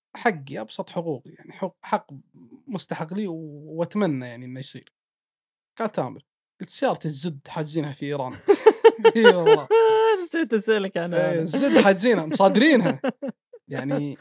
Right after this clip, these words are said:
Speaker 1: أنا زين طلعت، شلون، شلون هي تطلع؟ يعني يا رئيس دولة ولا ما راح تطلع؟ فطلبت هذا الطلب، واللهم لك الحمد، تم.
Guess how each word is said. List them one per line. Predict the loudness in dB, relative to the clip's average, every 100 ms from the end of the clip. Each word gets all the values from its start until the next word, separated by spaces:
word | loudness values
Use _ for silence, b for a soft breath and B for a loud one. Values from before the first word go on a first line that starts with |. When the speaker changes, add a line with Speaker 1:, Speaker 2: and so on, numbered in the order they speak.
| 0
Speaker 1:
أنا | 4 4
زين | 4
طلعت، | 2 0 0
شلون، | -2 -2 -4 -10 -8
شلون | -2 2
هي | 2
تطلع؟ | 0 -4 -4 -6 _ _ _ -14
يعني | -10
يا | -8 -6
رئيس | -6 -6
دولة | -6 -4 -4
ولا | -4
ما | -4
راح | -6
تطلع؟ | -8 -12 -12 -18 _ _ _ _ _
فطلبت | -2 2 2 2
هذا | 0
الطلب، | 0 -2 -6 -4
واللهم | 0 2 2 -2 -2
لك | -4
الحمد، | -6 -8 -10
تم. | _ -2 -2